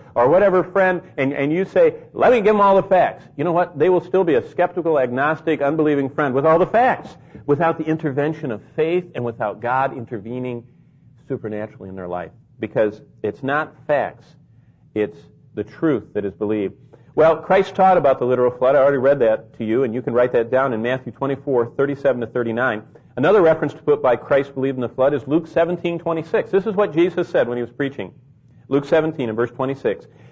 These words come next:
"As it was in the days of Noah, so it will be in the days of the Son of Man." You see, he didn't,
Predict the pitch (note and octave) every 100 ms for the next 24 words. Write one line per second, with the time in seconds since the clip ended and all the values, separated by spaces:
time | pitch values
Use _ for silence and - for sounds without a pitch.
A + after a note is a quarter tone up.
0 | - D3+ D#3+ E3+ D3 E3 A3+ B3+ A#3+ A3
1 | G3 G3+ G3+ G3 E3+ F#3 E3 G#2+ G2+ -
2 | _ _ _ - - F#3 F#3+ F#3+ F3 C#3+
3 | B2 B2 B2 A2+ G#2+ G#2+ G#2+ - _ _
4 | _ _ _ _ - G2+ - G#2 A2 C#3
5 | E3 G2+ - _ _ - _ F3 A3 F#3
6 | A3 C4 A#3+